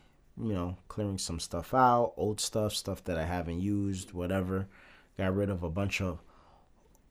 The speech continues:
old equipment, equipment that in certain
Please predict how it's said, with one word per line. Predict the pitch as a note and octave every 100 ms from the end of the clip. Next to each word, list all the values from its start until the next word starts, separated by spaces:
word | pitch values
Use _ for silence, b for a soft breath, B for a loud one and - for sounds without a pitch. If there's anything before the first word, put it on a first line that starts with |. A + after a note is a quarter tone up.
| -
old | C#3 C#3+ B2+
equipment, | A#2 - D3 D3 D3 C#3+ C#3+ - - - - -
equipment | - C#3 C3+ B2
that | A2 G#2+ G2+ - - -
in | A#2 A2
certain | - C3 A#2 A#2+ A2